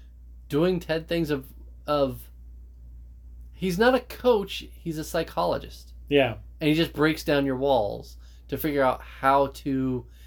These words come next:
Speaker 1: communicate with you to get you to be the better player.
Speaker 2: Yeah.
Speaker 1: Uh, it's
Speaker 2: Was it the last episode he did the books, right?
Speaker 1: No, that was episode three.
Speaker 2: That was episode three? Okay.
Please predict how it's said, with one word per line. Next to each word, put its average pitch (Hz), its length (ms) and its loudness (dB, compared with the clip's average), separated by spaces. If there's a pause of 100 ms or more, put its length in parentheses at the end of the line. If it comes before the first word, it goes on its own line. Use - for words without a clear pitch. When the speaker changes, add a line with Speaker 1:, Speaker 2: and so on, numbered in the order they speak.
(240)
Speaker 1:
communicate 135 560 0
with 123 220 -4
you 117 680 0 (400)
to 127 100 -8
get 127 180 -2
you 120 340 0
to 107 80 -2
be 110 180 0
the 107 100 -4
better 101 260 0
player. - 680 -10 (120)
Speaker 2:
Yeah. 120 360 -2
Speaker 1:
Uh, 110 480 0
it's - 600 -8 (1000)
Speaker 2:
Was 180 180 8
it 214 60 6
the 185 60 -2
last 175 240 0
episode 170 300 -4
he 139 80 -6
did 135 160 -4
the 131 80 -8
books, - 460 -10
right? 151 320 -10 (500)
Speaker 1:
No, 120 380 4
that 131 140 2
was 135 140 0
episode 123 320 -4
three. 110 300 -10 (280)
Speaker 2:
That 120 60 -6
was 117 100 0
episode 131 280 -4
three? 131 220 -4
Okay. 117 340 -6